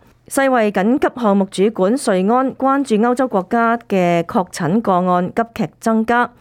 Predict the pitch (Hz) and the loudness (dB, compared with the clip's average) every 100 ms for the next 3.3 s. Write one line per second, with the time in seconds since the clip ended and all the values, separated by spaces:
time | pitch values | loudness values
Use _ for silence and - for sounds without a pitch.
0 | - - 240 247 175 240 233 240 220 214 | -20 -2 2 2 2 0 -2 -2 0 0
1 | 214 - 180 254 214 196 196 156 208 196 | 0 2 2 2 2 -2 -2 -4 -2 -2
2 | 175 185 208 151 196 156 156 170 - 170 | 0 0 0 0 -2 -2 -2 -2 0 -2
3 | 180 240 240 | 0 0 0